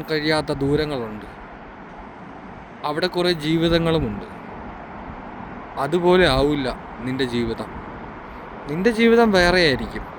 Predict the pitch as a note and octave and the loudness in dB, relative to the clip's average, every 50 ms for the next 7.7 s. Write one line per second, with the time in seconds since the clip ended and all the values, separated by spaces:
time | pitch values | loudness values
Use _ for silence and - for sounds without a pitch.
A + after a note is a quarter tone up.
0 | - - - - - - - - - D3 D#3 D#3+ E3+ E3+ F3 E3 D3+ D3+ D3+ D#3 | -14 -14 -14 -16 -16 -16 -14 -8 -4 0 2 2 4 4 2 2 2 0 -2 -2
1 | D#3+ D#3+ F3 E3+ - D#3+ B2 G2+ G2 - - - - - - - - - - - | 0 -2 -2 -2 0 -2 -2 -2 -4 -6 -8 -12 -14 -14 -14 -16 -16 -16 -16 -16
2 | - - - - - - - - - - - - - - - - - - - - | -16 -16 -16 -16 -16 -16 -16 -16 -16 -18 -18 -16 -16 -16 -16 -16 -16 -16 -16 -16
3 | - - - - - - - - - - - - - - - - D3 C#3+ D3 C#3+ | -16 -16 -16 -16 -16 -16 -16 -16 -16 -16 -16 -14 -14 -14 -8 -4 0 2 2 2
4 | - D3 D3+ C#3 - C3+ - - - C#3+ C3 - C#3+ C#3+ C#3 C#3+ C#3 C3+ C3+ C#3 | 4 2 2 2 2 0 0 0 -2 -2 2 4 4 6 6 4 4 2 2 0
5 | C#3+ - - - - - - - - - D#3+ D3+ D#3 D#3+ E3+ F3 E3 D#3 D#3 D#3 | -2 -4 -10 -16 -16 -16 -16 -14 -8 -6 -2 -2 -2 2 2 2 2 4 4 4
6 | E3 E3+ F3+ F#3 F#3 F3 D#3 D3 C3 - - - - - - - - - - - | 6 6 6 6 6 6 4 2 0 -2 -8 -16 -18 -18 -18 -18 -16 -16 -16 -16
7 | - - - - - - - - - D#3 F3 F#3+ G3 G#3 | -16 -16 -16 -16 -16 -16 -16 -12 -6 -2 0 4 4 6